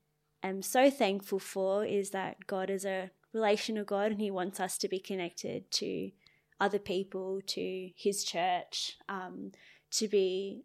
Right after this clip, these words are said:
um, building each other up, loving each other. And often when you go to work, um,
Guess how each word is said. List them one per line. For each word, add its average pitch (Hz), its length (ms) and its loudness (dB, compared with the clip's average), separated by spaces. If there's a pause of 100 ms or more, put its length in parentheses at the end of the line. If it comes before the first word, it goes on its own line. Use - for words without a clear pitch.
um, 185 200 -6
building 208 280 4
each 202 160 -4
other 185 220 -2
up, 185 320 -2
loving 190 340 -4
each 185 180 -8
other. - 340 -4 (460)
And 190 460 -2 (280)
often 226 400 4
when 214 140 2
you 208 80 0
go 202 160 6
to 202 100 4
work, 185 600 2 (220)
um, 190 560 -4